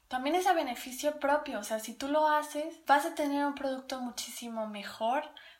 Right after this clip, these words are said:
vas a tener un producto que se venda mejor, no porque así lo intentaste, sino porque es un producto mucho más completo. Tienes un equipo que ve el mundo de maneras tan diferentes,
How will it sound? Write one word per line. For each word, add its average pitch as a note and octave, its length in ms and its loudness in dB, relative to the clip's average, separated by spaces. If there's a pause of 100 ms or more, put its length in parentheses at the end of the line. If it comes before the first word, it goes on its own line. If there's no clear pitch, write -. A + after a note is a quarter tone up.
vas B3+ 180 6
a D4+ 80 2
tener B3+ 280 -2
un B3+ 100 -2
producto B3+ 460 -4
que A#3 100 -6
se G3+ 180 -4
venda A#3+ 300 0
mejor, A#3 380 -2
no A#3+ 180 0
porque D4 260 -4
así B3+ 200 -6
lo C4+ 100 -2
intentaste, C4 520 2
sino A3 260 -2
porque G#3+ 240 -6
es A#3 60 -4
un C4+ 120 -2
producto A#3+ 420 -6
mucho A3+ 320 -4
más B3 280 0
completo. C4 920 0
Tienes C#4+ 460 0 (160)
un D4 500 0
equipo C4 680 -4
que A#3 140 0
ve A#3 440 0
el A3 160 0
mundo C4 260 0
de A3+ 80 -2
maneras G#3 420 -4
tan C#4+ 200 4
diferentes, A#3 680 -6